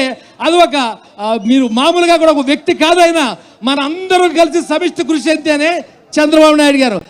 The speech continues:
అదో బ్రాండ్. అందు గురించి ఈసారి ఎట్టి పరిస్థితుల్లో మనం అందరం కలిసి ఆయనకి అన్ని విధాలా సౌకర్యం చేస్తే మన బతుకులు, నెక్స్ట్ ఫ్యూచర్ బతుకులు బాగుపడాలంటే మాత్రం ఆయన ఉండాలి. చంద్రబాబు నాయుడు గారు అంటేనే విజన్, జగన్ అంటేనే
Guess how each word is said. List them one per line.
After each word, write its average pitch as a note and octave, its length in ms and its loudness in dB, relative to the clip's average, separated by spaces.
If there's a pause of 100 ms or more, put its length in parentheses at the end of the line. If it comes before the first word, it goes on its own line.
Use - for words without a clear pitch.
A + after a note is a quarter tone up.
(260)
అదో D4 140 2 (180)
బ్రాండ్. D4 460 2 (420)
అందు D4 240 2
గురించి D#4+ 340 4 (460)
ఈసారి D#4+ 440 2
ఎట్టి D#4 280 -2
పరిస్థితుల్లో E4 480 0
మనం D4+ 180 0
అందరం E4 220 0 (100)
కలిసి D4+ 240 2 (460)
ఆయనకి D4+ 360 2 (480)
అన్ని F4+ 300 0
విధాలా F#4 280 4 (100)
సౌకర్యం E4 340 0
చేస్తే D4+ 280 0 (420)
మన D#4 100 -4 (120)
బతుకులు, E4+ 400 2 (360)
నెక్స్ట్ D4 200 -2 (100)
ఫ్యూచర్ E4+ 400 2
బతుకులు D#4+ 280 2 (100)
బాగుపడాలంటే D4+ 720 0
మాత్రం C#4 220 -2 (120)
ఆయన B3 220 -2
ఉండాలి. C#4 340 4 (480)
చంద్రబాబు D#4 600 2
నాయుడు D#4 240 2
గారు D#4 140 2
అంటేనే D#4 280 2 (140)
విజన్, D4+ 400 2 (480)
జగన్ B3+ 440 0
అంటేనే C4 340 2